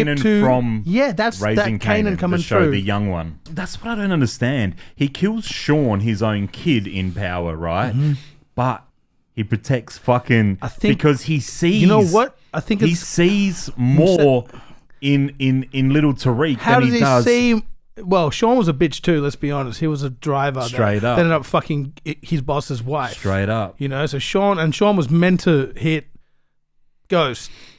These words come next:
Speaker 2: but puts it out. And then Dre also ends up becoming, like, one of the, the heads of the crew.
Speaker 1: Yeah.
Speaker 2: I think he also snitched. They end up in prison.
Speaker 1: Yeah.
Speaker 2: That, that's when it,
Speaker 1: And
Speaker 2: they're in
Speaker 1: that's,
Speaker 2: season
Speaker 1: that's,
Speaker 2: two in
Speaker 1: that's
Speaker 2: prison, you
Speaker 1: talking
Speaker 2: know.
Speaker 1: about not being able to, uh, recognize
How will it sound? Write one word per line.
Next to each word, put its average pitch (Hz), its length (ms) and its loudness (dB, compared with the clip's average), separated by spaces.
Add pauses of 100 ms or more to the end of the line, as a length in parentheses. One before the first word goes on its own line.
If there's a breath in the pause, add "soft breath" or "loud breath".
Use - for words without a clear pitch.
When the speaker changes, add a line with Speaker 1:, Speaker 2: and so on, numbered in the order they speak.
(100)
Speaker 2:
but 143 200 -4
puts 156 220 -2
it 147 80 -2
out. 147 480 -4
And 175 100 0
then 170 140 2
Dre 180 320 4
also 196 300 -6
ends 147 180 -8
up 135 100 -10
becoming, 147 420 -8
like, 117 300 -10
one 131 140 -10
of 117 80 -12
the, 110 200 -14
the 120 120 -14
heads 135 200 -10
of 117 60 -16
the 113 80 -16
crew. 135 340 -2 (220 loud breath)
Speaker 1:
Yeah. 95 240 0 (140)
Speaker 2:
I - 60 -18
think 302 180 0
he 180 80 2
also 214 240 2
snitched. 139 320 -6
They 185 120 0
end 202 120 2
up 175 120 0
in 127 120 -2
prison. 131 480 2 (240)
Speaker 1:
Yeah. 87 260 -2 (160)
Speaker 2:
That, 170 300 -2
that's 196 240 0
when 190 100 2
it, 135 80 -4
Speaker 1:
And 143 80 -8
Speaker 2:
they're 170 160 2
in 190 60 2
Speaker 1:
that's, - 80 0
Speaker 2:
season 170 260 2
Speaker 1:
that's, 131 120 -4
Speaker 2:
two - 100 0
in 165 80 -4
Speaker 1:
that's 131 160 -6
Speaker 2:
prison, 135 360 0
you 113 60 -16 (180 soft breath)
Speaker 1:
talking 214 280 2
Speaker 2:
know. 208 80 2
Speaker 1:
about 139 520 -2
not 117 240 0
being 117 220 -2
able 110 240 -2
to, 98 680 -2
uh, 92 460 -6
recognize 92 1080 -4